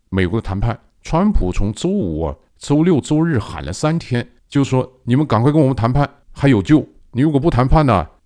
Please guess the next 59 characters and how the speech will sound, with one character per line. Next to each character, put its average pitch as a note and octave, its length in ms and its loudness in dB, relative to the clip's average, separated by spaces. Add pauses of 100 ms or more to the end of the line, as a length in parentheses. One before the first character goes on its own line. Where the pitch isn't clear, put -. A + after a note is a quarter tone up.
那 C3+ 160 2
你 A2+ 100 2
麻 G#2 160 2
烦 B2+ 160 2
就 C3 120 4
要 A#2+ 60 6
更 A2 200 0
大， G#2 160 0
死 - 240 -6
的 A#2 80 0
人 A2+ 120 0
更 A#2 160 0
多。” A2+ 240 -2 (220)
那 A#2 140 -2
伊 D#3 200 2
朗 F#2+ 240 0
呢 E2+ 80 -2
是 G2 220 -8
说 G#2 160 -4 (240)
“我 G#2 140 0
们 C#3 80 2
正 G#3 120 0
在 D#3 120 2
打 E2+ 180 -10
仗， C#3+ 260 0 (140)
正 E3 140 -2
在 C#3 100 2
攻 G3 180 2
击 D#3 140 2
我 G2+ 160 2
们， G2 140 -2
我 G#2 120 0
们 A#2 80 0
凭 A#2+ 180 -2
什 A#2 140 -4
么 A2+ 60 0
要 A2 100 2
去 G#2+ 120 -2
谈 F#2 180 -2
判 G#2+ 180 -2
呢？” F#2 120 -4 (300)
哎， A#2+ 220 0
今 - 160 -6
天 C3 160 0
《华 A2 100 -4
尔 A#2 80 -2
街 B2+ 100 0
日 D3+ 100 -2
报》 E3+ 180 -4
这 A2+ 120 -2
个 G2+ 40 -2
独 F2 160 -6
家 F#2 220 -4 (260)
他 - 160 -6
就 G#2 140 -2
搞 E2+ 220 -6
的 F2 60 -8
消 F#2+ 200 -6
息， - 240 -14